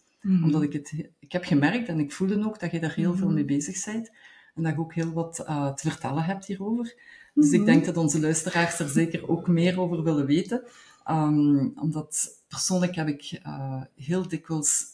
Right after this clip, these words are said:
Speaker 2: dingen aangevoeld en er toch niet altijd voor gegaan. En er zijn dingen die mij tegengehouden hebben, waarschijnlijk ook dat ik niet voldoende bewust was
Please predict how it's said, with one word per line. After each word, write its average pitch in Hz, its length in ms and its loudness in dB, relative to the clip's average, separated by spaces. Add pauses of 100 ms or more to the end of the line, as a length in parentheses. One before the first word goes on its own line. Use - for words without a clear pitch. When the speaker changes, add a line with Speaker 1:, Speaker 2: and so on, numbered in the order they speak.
(200)
Speaker 2:
dingen 156 360 -2
aangevoeld 180 720 -2 (160)
en 160 160 -2
er - 200 -8
toch 170 200 -6
niet 165 140 -4
altijd 147 640 -8
voor 139 240 -8
gegaan. 135 460 -4 (720)
En 151 160 2
er 143 80 -2
zijn 156 220 2
dingen 170 260 0
die 165 120 -2
mij 147 280 0 (100)
tegengehouden 175 580 0
hebben, 196 200 -4
waarschijnlijk 185 460 -4
ook 170 160 -2
dat 139 80 -6
ik 135 80 -12
niet 156 140 0
voldoende 151 380 -4
bewust 127 460 -4
was - 340 -4